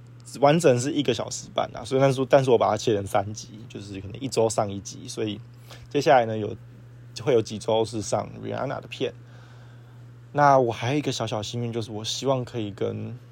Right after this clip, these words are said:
Grayson 真的是好好的录一集，有我们两个声音可以一起对谈。对，希望可以尽早看到，好吧？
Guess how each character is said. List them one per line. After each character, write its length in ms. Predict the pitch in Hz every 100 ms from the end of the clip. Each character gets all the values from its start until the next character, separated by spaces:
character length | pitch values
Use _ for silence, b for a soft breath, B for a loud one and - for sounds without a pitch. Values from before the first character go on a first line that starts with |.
| - -
Grayson 400 | 117 120 113 - - B B B B B B - -
真 160 | 139
的 120 | 135
是 140 | 120 127
好 140 | 107
好 180 | 107 113
的 60 | 104
录 220 | 110 110
一 100 | 110
集， 300 | - - -
有 180 | 120 117
我 60 | 117
们 100 | 107
两 120 | 101
个 140 | 110
声 240 | - 107 98
音 180 | 98
可 140 | 95 104
以 40 |
一 60 | -
起 160 | - -
对 160 | 110
谈。 200 | - - - - B B B B B B B - - - - - - -
对， 180 | - -
希 220 | - 113
望 180 | 110 101
可 120 | 110
以 200 | - - - - - - - - - -
尽 220 | - 117
早 180 | - - -
看 160 | 113 120
到， 160 | - - -
好 60 |
吧？ 160 | -